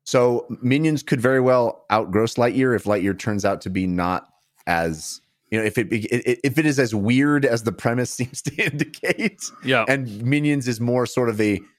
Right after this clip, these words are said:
Speaker 1: universal fun time for kids. It may end up beating Lightyear, but I think the Pixar name and the familiarity of Buzz Lightyear as a character,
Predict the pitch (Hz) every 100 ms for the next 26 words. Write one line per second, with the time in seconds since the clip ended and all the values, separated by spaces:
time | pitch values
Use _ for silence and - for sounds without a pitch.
0 | _ _ 98 123 131 110 117 113 110 92
1 | 117 117 110 113 113 110 110 95 123 135
2 | 117 98 147 170 190 185 - - 123 233
3 | 135 92 90 92 90 _ _ _ - 139
4 | 143 147 143 165 139 - 143 - 123 117
5 | 120 117 104 98 92 - 107 110 107 101
6 | 101 98 92 80 85 85 87 87 87 85
7 | 78 - 98 90 - 87